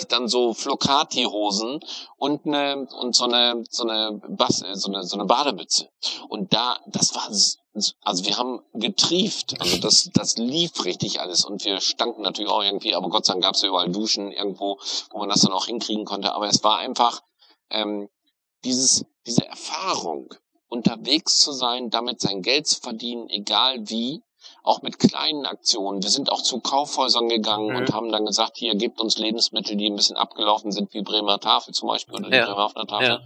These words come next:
Speaker 1: um dann einfach unsere Essenskosten zu senken. Oder wir sind in Kostümen über so Märkte gelaufen, haben ein bisschen rumgehühnert, ein bisschen Witz gemacht und als die Leute angefangen haben zu lachen,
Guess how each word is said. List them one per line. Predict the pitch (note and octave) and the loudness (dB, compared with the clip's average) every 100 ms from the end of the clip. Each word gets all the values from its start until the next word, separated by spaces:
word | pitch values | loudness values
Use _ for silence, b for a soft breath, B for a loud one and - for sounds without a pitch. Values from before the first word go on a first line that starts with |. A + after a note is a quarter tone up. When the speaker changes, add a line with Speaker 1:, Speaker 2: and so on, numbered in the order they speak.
| B B B | B B B
Speaker 1:
um | - A#2+ | -2 2
dann | A2+ | 2
einfach | A2 A#2 A#2 | 0 -2 -2
unsere | A2 - | 0 0
Essenskosten | C3 - A2 - F2+ - E2 - | 0 0 0 0 -2 -2 -6 -6
zu | - F#2+ E2+ | -4 -4 -2
senken. | F2+ F2 E2 - - B B - | 0 -2 -6 -10 -12 B B -2
Oder | A#2+ A2+ | 2 2
wir | |
sind | G#2 C3+ C3 | 4 2 0
in | A#2+ | -4
Kostümen | G#2+ A#2+ - - D#3+ D3+ C3+ | -2 2 2 2 -2 -2 -4
über | B2+ | -2
so | A2+ A2 | 0 2
Märkte | A#2 C#3+ - - | 2 0 -2 -6
gelaufen, | F#2+ F#2+ F2+ G#2+ - | -2 2 2 2 -2
haben | G2+ | -2
ein | G#2 | 2
bisschen | B2 B2+ | 4 4
rumgehühnert, | A#2 B2 C#3+ B2+ C#3+ C#3 C3 | 2 0 0 -2 0 2 2
ein | |
bisschen | G#2+ - A2 | 2 -2 0
Witz | B2+ - | -2 -2
gemacht | - B2+ C3 - B B | 0 0 0 -2 B B
und | - F2 | -10 -4
als | A2+ - | 2 2
die | |
Leute | B2 B2 A#2 | 4 2 2
angefangen | A#2+ B2+ B2 - B2 A#2 | -2 -4 -6 -6 -4 -2
haben | A#2+ A2+ | -2 -2
zu | G2+ | 0
lachen, | F#2+ A#2+ C3+ D3+ | 2 2 0 -6